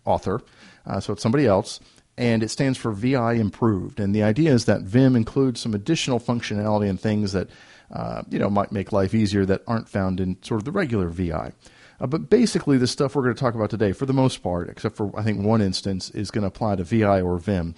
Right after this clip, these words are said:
'cause it's, they're pretty compatible. Uh, but now, Vim is a, as I said, it's a text editor. There, it's a command line text editor. If you open up a terminal and type Vim,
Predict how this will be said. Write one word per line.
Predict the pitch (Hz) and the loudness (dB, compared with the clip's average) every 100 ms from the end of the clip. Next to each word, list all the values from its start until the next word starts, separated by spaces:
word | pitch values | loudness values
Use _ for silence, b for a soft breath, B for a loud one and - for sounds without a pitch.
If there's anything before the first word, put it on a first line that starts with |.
| - | -6
'cause | 101 | -4
it's, | 117 - | -4 -6
they're | - 139 | -2 0
pretty | 123 - - 147 | 0 -2 -2 0
compatible. | - 98 98 90 92 - - B B B B B B | 0 -4 -4 -4 -6 -10 -16 B B B B B B
Uh, | - 113 104 - | -2 0 0 4
but | 131 127 - | 2 2 -2
now, | 135 113 | 0 0
Vim | 120 120 226 240 190 | 0 2 2 2 0
is | - 135 131 123 | -2 0 0 -2
a, | 107 107 | 0 0
as | 113 | 0
I | 165 | 0
said, | - 98 | 0 0
it's | 113 | -2
a | 160 | -4
text | - 123 - | -6 -6 -2
editor. | 95 95 104 - - | -2 0 -2 -4 -6
There, | 123 | -4
it's | - | -4
a | |
command | - 127 123 156 156 | -4 0 2 4 4
line | 110 95 | 2 0
text | - 95 - 85 | -2 -4 -4 -6
editor. | 87 90 | -4 -4
If | 98 | -4
you | 110 | 2
open | 110 117 | 2 2
up | 123 | 0
a | 117 | -2
terminal | - 110 107 104 | -4 -2 -2 -2
and | 104 | -2
type | 107 - | -4 -4
Vim, | 95 113 101 87 | -2 2 2 2